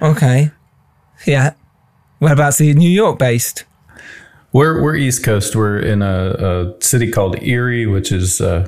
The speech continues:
Speaker 2: by Lake Erie.
Speaker 1: Is it a good place to get filming done there? Is there a lot of stuff that happens in that area? Tell me about the area,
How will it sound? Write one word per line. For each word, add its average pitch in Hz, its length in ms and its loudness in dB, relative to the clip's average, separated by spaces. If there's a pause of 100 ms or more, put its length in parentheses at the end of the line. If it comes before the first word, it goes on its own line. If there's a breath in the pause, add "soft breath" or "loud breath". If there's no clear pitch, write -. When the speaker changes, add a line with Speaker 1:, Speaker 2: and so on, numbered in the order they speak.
Speaker 2:
by 90 160 -2
Lake 107 400 -2
Erie. 87 460 -4
Speaker 1:
Is 165 160 2
it - 80 2
a 156 40 0
good 170 200 0
place 175 320 0
to - 100 -6
get 175 200 -2
filming 170 340 4
done 156 300 2
there? 185 280 2
Is 151 120 0
there 143 100 2
a 143 40 2
lot 147 220 2
of 139 80 -4
stuff 147 220 -4
that - 160 -8
happens 165 480 -2
in 175 80 0
that 165 200 2
area? 170 220 2
Tell 180 240 0
me 165 80 2
about 147 280 0
the 131 120 0
area, 120 480 0